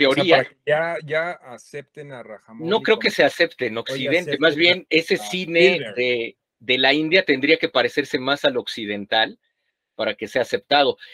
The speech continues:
Speaker 2: Y creo que eso es lo que, por ejemplo, muchos que están haciendo este nuevo cine indio están tratando de hacer, es decir, bajarle mucho a la estética que los define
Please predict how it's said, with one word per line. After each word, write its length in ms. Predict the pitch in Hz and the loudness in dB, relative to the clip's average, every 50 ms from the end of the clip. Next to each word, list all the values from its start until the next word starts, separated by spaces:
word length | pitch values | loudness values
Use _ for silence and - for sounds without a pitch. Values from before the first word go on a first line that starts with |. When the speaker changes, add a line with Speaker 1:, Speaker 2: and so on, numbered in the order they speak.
| - - | -20 -16
Speaker 2:
Y 140 | - 151 143 | -14 -14 -6
creo 240 | - - 165 170 165 | 0 2 2 2 2
que 200 | - 185 175 165 | 2 2 4 4
eso 200 | 160 - - 170 | 2 2 -2 -4
es 60 | 151 | -4
lo 140 | 143 139 - | -4 -4 -4
que, 180 | - 127 110 - _ _ | -4 -6 -8 -8 _ _
por 120 | - 117 | -10 -10
ejemplo, 360 | - - 123 123 - 151 139 139 | -10 -10 -10 -6 -4 -2 -2 -2
muchos 680 | 143 147 156 160 151 - - - 151 143 151 - - | -2 -2 -4 -4 -6 -8 -6 -2 -2 -2 -2 -2 -6
que 100 | - 110 | -12 -8
están 200 | - - 123 123 | -6 -4 -4 -4
haciendo 280 | 113 - 131 123 123 | -4 -4 -6 -4 -4
este 260 | 120 - - 131 135 120 | -6 -4 -4 -4 -4 -2
nuevo 380 | 117 123 131 139 151 156 147 | 0 0 0 0 0 -2 -4
cine 340 | - - - 127 127 127 120 | -6 -8 -8 -6 -2 -2 -2
indio 540 | 120 123 123 117 113 110 117 127 196 320 - _ _ _ _ _ _ _ _ _ _ _ _ | -2 -4 -6 -10 -8 -6 -4 -4 -4 -6 -8 _ _ _ _ _ _ _ _ _ _ _ _
están 400 | 110 113 104 - - 131 127 127 123 | -10 -10 -10 -6 -2 -2 -2 -2 -2
tratando 480 | 135 123 - - 123 120 127 127 123 | -2 -2 0 0 0 0 0 -2 0
de 100 | 113 117 | 0 0
hacer, 220 | 113 - - 151 151 | 0 2 2 0 0
es 100 | 139 139 | 0 0
decir, 340 | 151 147 - - 165 165 147 | -2 -4 -4 -6 -10 -4 0
bajarle 560 | 143 - - - 170 180 196 226 220 214 208 | 0 0 2 4 2 2 2 2 0 -2 -2
mucho 520 | 185 180 185 190 180 - - 190 190 190 | -4 -6 -8 -8 -10 -8 -6 -4 -2 0
a 60 | 160 123 | 0 0
la 100 | 110 107 | -2 -4
estética 540 | 101 - - - 139 - - 147 - 139 123 | -8 -6 -4 -4 -4 -4 -6 -6 -4 -4 -4
que 120 | - 120 | -4 -4
los 160 | 107 110 101 | -8 -8 -6
define 600 | 104 110 101 - - 135 131 120 117 135 233 302 | -6 -6 -8 -8 -8 -12 -10 -8 -8 -8 -8 -8